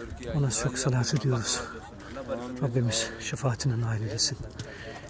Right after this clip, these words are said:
Dinine hizmete hepimizi muvaffak eylesin. Sizlere de tekrar tekrar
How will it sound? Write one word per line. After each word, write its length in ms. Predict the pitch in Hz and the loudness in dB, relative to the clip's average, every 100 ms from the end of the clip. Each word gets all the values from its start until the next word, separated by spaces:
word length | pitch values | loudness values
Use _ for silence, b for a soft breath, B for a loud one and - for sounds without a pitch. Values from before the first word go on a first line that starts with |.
| - - | -10 0
Dinine 320 | 131 123 120 - | 4 4 2 2
hizmete 360 | - 127 - 123 | 2 2 2 0
hepimizi 420 | - 110 110 131 | 0 -2 2 2
muvaffak 380 | 123 113 123 139 | 2 4 4 4
eylesin. 340 | 110 - 143 - - B B B B B B 349 | 2 4 2 0 -14 B B B B B B -4
Sizlere 360 | 294 285 123 127 | 0 0 4 2
de 180 | 117 123 92 | 2 0 -2
tekrar 440 | - - 123 - - | -2 0 0 0 -2
tekrar 440 | 131 135 - - | 0 0 0 -4